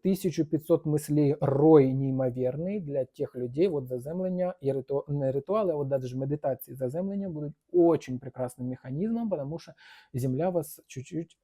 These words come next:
опустит на землю, <laughs> так сказать, да, и чуть-чуть стабилизует. Это прекрасный момент. Так.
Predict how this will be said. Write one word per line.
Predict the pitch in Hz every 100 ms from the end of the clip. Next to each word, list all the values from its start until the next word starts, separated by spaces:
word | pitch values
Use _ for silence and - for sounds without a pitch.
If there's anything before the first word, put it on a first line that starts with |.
| _
опустит | 185 - 147 - 127
на | 139 135
землю, | 127 113 139
<laughs> |
так | - 185
сказать, | - 185 202 151
да, | 131
и | 165 143
чуть-чуть | 131 123 180
стабилизует. | - 127 127 123 120 123 135 - _ - - - -
Это | 175 190 190 185 -
прекрасный | 151 147 117 - 127
момент. | 123 123 127 127 _
Так. | - 160 160 -